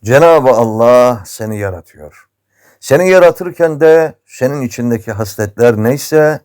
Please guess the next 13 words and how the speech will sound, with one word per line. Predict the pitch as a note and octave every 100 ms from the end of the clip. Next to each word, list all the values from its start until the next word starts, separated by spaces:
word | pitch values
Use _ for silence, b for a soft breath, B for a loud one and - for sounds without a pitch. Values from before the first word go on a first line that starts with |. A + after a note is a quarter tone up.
| b b b b
o | C3
hasletleri | B2+ B2 - G#2 - G2 F2+
sana | - F#2+ F#2+ A#2 C3 C3 - _ _ _ _ -
ölmeden | A#2+ A2 G2 F2 F2 D#2+ -
önce | A#2+ G2+ F2 G#2+ A2 G2+ _ _
bildiriyor. | F#2 F2+ D2+ D2 C2 - _ _ _ _ _ B B B -
Bu | E3+
hasletlere | F#3+ F#3+ F#3+ F#3 F3 F3
sen | E3 E3 D#3
şirk | B2 E3+ C#3
koşmayasın | E3 D3+ - G#2+ G2 G#2 G2+
diye | G#2 C3
de | D3 D3+ C#3